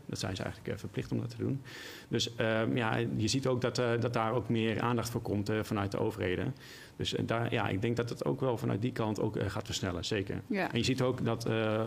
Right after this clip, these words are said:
Speaker 1: overheden, ze willen niet elke keer opnieuw het wiel uitvinden. Dus ze gaan, eh, een aantal, eh, gemeentes doen dat wel, of, eh, overheden.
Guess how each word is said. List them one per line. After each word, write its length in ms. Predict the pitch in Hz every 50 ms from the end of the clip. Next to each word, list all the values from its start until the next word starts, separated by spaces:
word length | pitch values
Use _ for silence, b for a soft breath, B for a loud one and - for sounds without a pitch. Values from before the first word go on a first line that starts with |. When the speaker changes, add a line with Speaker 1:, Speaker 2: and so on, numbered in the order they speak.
| -
Speaker 1:
overheden, 680 | - - 104 101 107 107 107 104 107 - - - - -
ze 80 | - 110
willen 160 | 117 107 110
niet 120 | 120 117
elke 160 | 117 113 110
keer 140 | 110 123 120
opnieuw 280 | 107 104 113 113 110 107
het 140 | 107 107 -
wiel 220 | 104 110 117 139
uitvinden. 560 | 139 135 120 - - 123 120 120 123 143 175 175 B B B B B B B B
Dus 140 | - -
ze 100 | - 98
gaan, 340 | 95 - 110 110 104 104 104
eh, 260 | - - 101 98 98 95
een 120 | 98 107
aantal, 440 | 110 120 113 113 110 104 95 95 -
eh, 40 | 101 101 101 98 98 98 104 104 -
gemeentes 380 | - - 110 113 107 98 95
doen 120 | 85 107 101
dat 100 | 92 87 85
wel, 180 | 95 101 117
of, 220 | 143 - - 110 -
eh, 60 | 139 117 117
overheden. 560 | - 123 123 113 110 104 107 107 113 113 120